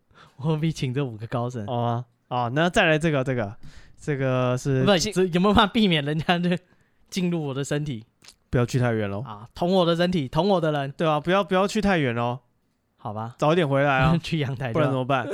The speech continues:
Speaker 1: <laughs> 去阳台至少你还看得到，
Speaker 2: 啊，
Speaker 1: <laughs> 来得及回来。
Speaker 2: 至少，至少网络上没有交。
Speaker 1: 我看，
Speaker 2: 哦。
Speaker 1: <laughs> 这个相当的危险。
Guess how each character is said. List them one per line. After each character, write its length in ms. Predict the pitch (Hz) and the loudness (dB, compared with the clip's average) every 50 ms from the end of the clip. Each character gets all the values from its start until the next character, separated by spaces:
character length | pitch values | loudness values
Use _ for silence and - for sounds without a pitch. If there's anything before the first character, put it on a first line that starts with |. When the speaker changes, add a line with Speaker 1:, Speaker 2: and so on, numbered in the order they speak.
| - - | -4 -2
Speaker 1:
<laughs> 220 | 214 202 - - - | -4 -4 -4 -8 -8
去 100 | - - | -2 0
阳 120 | 165 151 147 | 0 0 0
台 140 | 147 143 | 0 0
至 60 | 147 160 | 2 2
少 120 | 170 147 | 2 2
你 80 | 135 120 | 2 0
还 80 | 127 | -2
看 180 | 123 - 160 131 | -2 -2 -2 -2
得 80 | 127 | -2
到， 120 | 117 127 131 | -2 -2 -2
Speaker 2:
啊， 360 | - - - 135 113 110 113 | -2 -2 -4 -6 -6 -6 -4
Speaker 1:
<laughs> 60 | - 160 | 0 2
来 120 | 156 170 | 2 4
得 100 | 170 165 139 | 6 6 4
及 200 | 135 135 160 160 | 4 2 0 0
回 140 | 147 139 139 | 0 0 -2
来。 100 | 127 113 - _ | -4 -6 -8 _
Speaker 2:
至 120 | - 214 | -6 0
少， 20 | |
至 0 | |
少 100 | 196 196 | 0 2
网 160 | 165 147 143 147 | 2 2 2 2
络 160 | 175 175 170 | 2 2 2
上 140 | 170 160 143 | 0 0 0
没 100 | 131 135 | 0 0
有 120 | 123 113 | 0 -2
交。 280 | - - 107 101 101 113 - - _ | -2 -4 -6 -6 -6 -8 -12 -8 _
Speaker 1:
我 80 | 175 | -2
看， 220 | 165 - - 196 165 - _ - - 247 240 208 208 156 | 2 4 4 4 2 0 _ -4 -2 0 0 0 0 -2
Speaker 2:
哦。 120 | 196 160 190 - | -2 -2 -2 0
Speaker 1:
<laughs> 120 | - - - | 0 4 4
这 100 | 202 185 | 6 4
个 60 | 190 | 4
相 240 | - - 180 - 202 | 4 2 2 2 0
当 100 | 196 180 - | 0 2 2
的 100 | 208 180 | 2 2
危 200 | 143 147 147 156 | 4 2 0 0
险。 260 | 180 - - 143 175 | 0 -2 -4 -4 -4